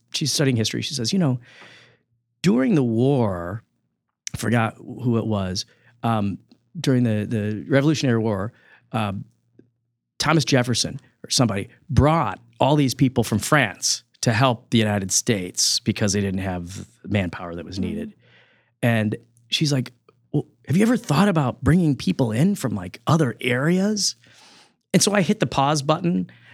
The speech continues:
Speaker 1: I get back on the phone. I'm like, "Hey, guys, my <laughs> daughter is saying, 'You guys are playing the same game over and over. Why don't you try upping it? What do you think about, like, getting a bus and going, like, to the west side of South Bend or maybe some,'"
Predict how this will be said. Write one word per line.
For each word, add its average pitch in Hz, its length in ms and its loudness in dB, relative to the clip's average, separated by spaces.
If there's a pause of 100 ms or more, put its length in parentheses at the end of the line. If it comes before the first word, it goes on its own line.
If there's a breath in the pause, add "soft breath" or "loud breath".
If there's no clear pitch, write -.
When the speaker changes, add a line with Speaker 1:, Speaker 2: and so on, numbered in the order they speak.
(160 loud breath)
Speaker 1:
I 135 80 2
get 151 160 2
back 147 200 2
on 147 120 4
the 110 60 0
phone. 151 340 2
I'm 113 80 2
like, 110 140 -2
"Hey, 262 120 6
guys, 196 400 0 (320 loud breath)
my 175 100 6
<laughs> 147 240 -4
daughter 214 680 2
is 160 100 2
saying, 185 440 2
'You 220 100 0
guys 285 240 2
are 185 80 2
playing 202 300 2
the 151 80 2
same 202 280 2
game 180 300 2
over 156 240 2
and 127 140 0
over. 180 360 4
Why 143 120 2
don't 262 100 2
you 302 60 -2
try 202 320 2
upping 180 260 0
it? 90 160 -4
What 156 80 2
do 220 60 2
you 262 80 0
think 269 200 -4
about, 254 240 0
like, 143 140 2
getting 202 200 2
a 139 40 2
bus 143 360 2
and 127 80 4
going, 131 140 4
like, 135 140 0
to 139 80 0
the 127 100 2
west 151 200 2
side 170 180 2
of 135 60 0
South 113 240 0
Bend 147 320 2
or 110 40 -4
maybe 139 260 2
some,'" 165 240 0